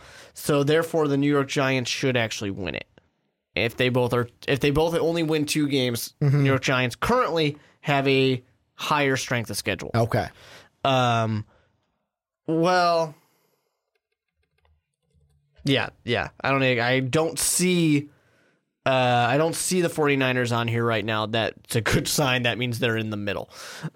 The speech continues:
Speaker 1: Um, so not that it really matters that much, because I honestly, I do think that the draft spot is a, is an issue,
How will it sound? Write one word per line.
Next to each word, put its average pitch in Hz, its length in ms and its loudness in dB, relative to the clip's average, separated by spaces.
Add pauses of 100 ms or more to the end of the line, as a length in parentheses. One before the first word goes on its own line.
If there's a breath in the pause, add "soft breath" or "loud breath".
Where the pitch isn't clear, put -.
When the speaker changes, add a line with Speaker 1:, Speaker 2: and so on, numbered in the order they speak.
Speaker 1:
Um, 110 540 0 (440 soft breath)
so 170 640 2 (760)
not 226 300 2
that 196 140 2
it 165 40 -2
really 147 220 2
matters 127 320 0
that 120 160 0
much, 117 340 -2 (240 loud breath)
because 151 480 2
I 208 220 2
honestly, 196 640 0 (840)
I 175 140 2
do 208 220 0
think 208 280 0
that 185 180 0
the 170 240 2
draft 156 760 -2 (880)
spot 156 640 0 (120)
is 151 260 0
a, 139 240 2
is 131 120 0
an 135 100 0
issue, 180 580 0